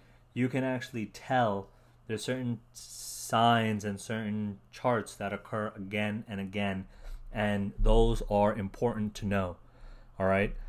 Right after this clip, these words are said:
The next strategy that I would probably recommend is analyzing the volume.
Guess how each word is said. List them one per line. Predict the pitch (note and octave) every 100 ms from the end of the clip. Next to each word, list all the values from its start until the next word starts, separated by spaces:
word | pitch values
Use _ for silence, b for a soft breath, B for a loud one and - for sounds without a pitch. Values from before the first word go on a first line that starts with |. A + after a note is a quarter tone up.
| b b b b b b b -
The | B2
next | D3+ -
strategy | D#3 C3+ B2+ B2+
that | A#2
I | A2
would | A2
probably | G#2+ A2+ A2
recommend | G#2 G#2 G#2+ G2+ G2 G2 B -
is | A2 G2 F#2+ F#2 F#2+ - - - - _ - - - -
analyzing | A2 A#2 A#2 A2+ G#2+ A2 G2+
the |
volume. | F#2 F#2+ G2 G2 F2+ F2